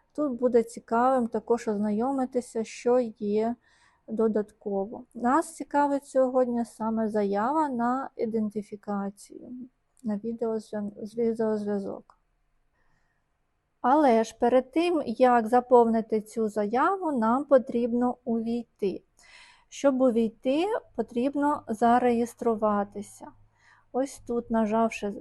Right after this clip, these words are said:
«Реєстрація», потрібно пройти реєстрацію на порталі і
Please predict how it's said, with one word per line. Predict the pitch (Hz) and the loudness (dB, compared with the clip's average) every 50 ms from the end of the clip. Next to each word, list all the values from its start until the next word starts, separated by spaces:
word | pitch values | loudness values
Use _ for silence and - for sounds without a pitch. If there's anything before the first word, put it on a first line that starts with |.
| 302 262 | -10 -8
«Реєстрація», | 226 220 208 196 190 190 - - - 214 208 214 240 233 214 - - - 269 277 294 330 381 427 - _ _ - - - - _ _ _ _ | -4 -4 -4 -4 -4 -8 -10 -12 -10 -8 -6 -4 -4 -6 -6 -8 -8 -8 -6 -4 -2 -2 -4 -4 -8 _ _ -20 -20 -20 -20 _ _ _ _
потрібно | 233 226 220 233 233 240 247 269 285 269 - 247 247 254 247 254 254 233 - - - | -2 -2 0 0 0 0 2 2 0 0 0 0 0 2 2 2 0 -2 -4 -10 -6
пройти | - - 214 214 208 - 233 240 247 247 | -2 0 0 0 2 4 6 6 6 6
реєстрацію | 247 233 214 208 208 202 - - 220 220 226 247 240 - - 226 214 214 | 6 4 2 2 0 -2 -4 -4 0 0 0 0 -2 -4 -6 -4 -4 -2
на | 208 208 208 214 226 226 | 0 0 0 0 -2 -2
порталі | - - 226 226 220 _ - 214 190 185 185 185 220 233 202 220 233 - _ _ _ _ _ _ _ _ _ _ _ _ _ _ _ _ _ _ _ _ _ _ _ _ _ _ _ _ _ - - - | -2 -4 -4 -4 -6 _ -8 -6 -4 -4 -6 -6 -8 -12 -14 -14 -14 -18 _ _ _ _ _ _ _ _ _ _ _ _ _ _ _ _ _ _ _ _ _ _ _ _ _ _ _ _ _ -20 -10 -8
і | 254 285 311 320 | -6 -6 -6 -8